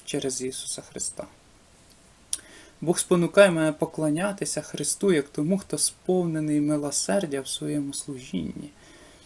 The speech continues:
для, і сповідувати свою гріховність,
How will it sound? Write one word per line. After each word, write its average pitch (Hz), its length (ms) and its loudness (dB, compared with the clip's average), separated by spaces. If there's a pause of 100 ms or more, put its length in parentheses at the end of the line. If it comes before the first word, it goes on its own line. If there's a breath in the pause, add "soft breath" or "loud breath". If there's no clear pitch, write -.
(180 loud breath)
для, 151 160 0 (120)
і 160 180 0
сповідувати 165 680 0
свою 160 360 -2
гріховність, - 880 -4